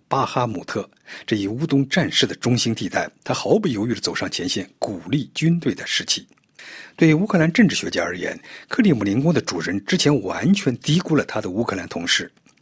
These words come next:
普京把他当作喜剧演员、滑稽小丑。普京下令亲乌，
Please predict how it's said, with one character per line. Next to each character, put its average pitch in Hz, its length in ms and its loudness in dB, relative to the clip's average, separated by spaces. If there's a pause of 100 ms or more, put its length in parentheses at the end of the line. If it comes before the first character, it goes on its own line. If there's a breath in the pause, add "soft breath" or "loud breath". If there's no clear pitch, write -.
(160)
普 120 120 -2
京 196 140 4
把 - 120 -2
他 110 140 0
当 127 240 -2
作 120 180 -2
喜 - 340 -2
剧 190 140 -2
演 90 220 0
员、 87 200 -8 (160 soft breath)
滑 101 300 -2
稽 117 180 -4
小 - 280 -2
丑。 - 280 -6 (560 loud breath)
普 110 140 0
京 113 160 2
下 117 260 -2
令 98 220 -4
亲 110 320 0
乌， 104 180 -6